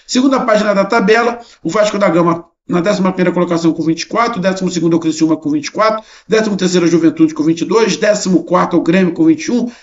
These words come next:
décimo quinto é o Vitória com vinte e um, décimo sexto é o Internacional também com vinte e um. E na zona de rebaixamento, temos o Fluminense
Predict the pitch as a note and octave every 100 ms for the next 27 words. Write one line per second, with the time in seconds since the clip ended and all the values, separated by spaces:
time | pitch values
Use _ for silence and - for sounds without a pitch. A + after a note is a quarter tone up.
0 | _ A3+ A3 G3+ E3 G3 F#3 F#3 E3 E3+
1 | F3+ F3 D#3+ E3 - A#3 A#3+ G3+ G#3 F#3+
2 | E3+ F#3+ F#3 F#3 F#3 F3+ F#3 F3+ A#3+ G3+
3 | G3 G#3 F#3+ G#3 F#3 - - - _ _
4 | _ _ C4+ C4+ C#4 C#4 A3 F3+ F3 F#3+
5 | F3+ F#3 - A#3 G#3+ G#3+ A3 - _ _
6 | _ _ _ - A3+ B2 G#2+ - _ _
7 | _ _ _ _ _ _ F#3+ - D4 D4+
8 | A#3+ A#3 F#3+ - -